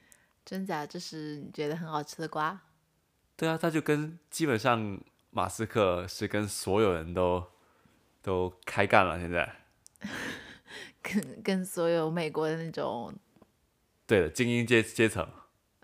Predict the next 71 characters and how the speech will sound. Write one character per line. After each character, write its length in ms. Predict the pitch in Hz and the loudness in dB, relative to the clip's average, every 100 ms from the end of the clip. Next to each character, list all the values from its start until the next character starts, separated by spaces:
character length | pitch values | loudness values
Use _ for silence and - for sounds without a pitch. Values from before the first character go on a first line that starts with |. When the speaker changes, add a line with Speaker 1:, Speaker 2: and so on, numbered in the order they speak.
| - | -14
Speaker 1:
对， 160 | 165 | -12
那 140 | 147 165 | -10 -10
种， 240 | 156 143 | -8 -8
那 60 | 156 | -8
种 260 | 147 143 - | -10 -12 -14
所 300 | 170 - 160 | -16 -8 -4
谓 120 | - 180 | -2 0
的 120 | 160 | 0
先 240 | - 175 | 0 -4
进 160 | 185 180 | -2 -4
派 220 | 180 143 | -2 -4
吧。 260 | - 185 - | -8 -16 -10
Speaker 2:
对， 140 | - 92 | -4 -2
跟 180 | 107 | 0
他 180 | 107 113 | -2 -2
的 100 | 107 | -2
一 120 | 101 | -4
个 100 | 95 | 0
级 240 | 104 - 95 | 0 0 -4
别， 100 | 90 - | -6 -12
就， 140 | - | -8
就 120 | 101 | -6
跟 120 | 98 120 | -2 0
他 140 | 127 | 2
一 100 | 107 | 2
个 80 | 104 | 2
阶 140 | 113 | 2
层 160 | 104 85 | 0 -2
的 80 | 85 | -8
人， 140 | 82 | -10
他 100 | - | -14
跟 180 | 87 90 | -10 -8
他 100 | 87 | -8
们 120 | 85 | -10
所 200 | 85 87 | -4 -2
有 80 | 85 | -2
人 120 | 82 | -6
都 60 | 87 | -10
宣 260 | - 90 | -6 -6
战 160 | 90 92 | 0 -2
的 80 | - | -2
感 140 | - | -10
觉 100 | - | -14
是。 120 | - 220 | -6 -6
Speaker 1:
哎， 80 | - _ _ _ _ _ _ | -6 _ _ _ _ _ _
感 260 | 180 165 | -2 -2
觉 180 | 165 175 | -2 -4
只 160 | 180 196 | -2 -2
有 80 | |
他 360 | 190 175 175 190 | -2 -2 0 0
敢 200 | 180 151 | 2 0
说 220 | - 160 | -4 -10
这 100 | 151 | -10
种 140 | 151 151 | -10 -8
话， 180 | 139 - | -8 -8
你 80 | 160 | -8
看 180 | 190 170 | -6 -4
其 200 | - 156 | -6 -8
他 400 | 180 170 170 170 | -4 0 0 -2
那 180 | 170 | -6
种 320 | 160 143 139 220 - _ - - _ _ _ _ _ _ | -8 -8 -8 -12 -20 _ -20 -20 _ _ _ _ _ _
名 240 | 175 165 | -8 -4
人 120 | 165 139 | -4 -6
啊、 100 | 143 | -6
大 260 | - 160 | -2 -2
头 140 | 156 151 | 0 -2
啊 180 | 135 | 0
都 120 | 139 160 | -2 -4
不 60 | |
敢 220 | 160 - | -6 -8
说， 300 | 165 - - | -10 -10 -10